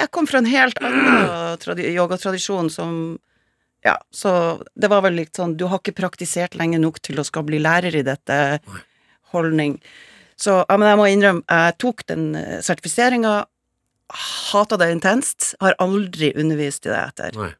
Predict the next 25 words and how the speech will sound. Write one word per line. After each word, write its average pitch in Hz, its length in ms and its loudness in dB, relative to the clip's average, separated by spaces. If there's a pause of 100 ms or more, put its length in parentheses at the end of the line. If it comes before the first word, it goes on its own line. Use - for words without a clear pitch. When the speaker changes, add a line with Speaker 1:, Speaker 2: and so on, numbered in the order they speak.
(120)
Speaker 2:
nei. 92 180 -6 (640)
Speaker 1:
Og 196 160 4
da, 202 120 4 (180)
ik-, 175 420 -2
ikke 196 240 -2
lenge 170 240 2
etter, 160 240 -4
så 156 160 -6
ble 156 240 0
det 147 100 0
jo 139 120 -2
de 151 120 -10
store 156 380 -2
metoo-sakene 151 880 -4
også 147 280 -6 (140)
i - 120 -6
forhold - 260 -10
til 147 120 -10
disse 143 200 -6
guruene, 147 460 -4
og 139 260 -4
Yogi 139 320 -4
Bhajan 143 460 0
ble 143 160 -4
jo - 140 -4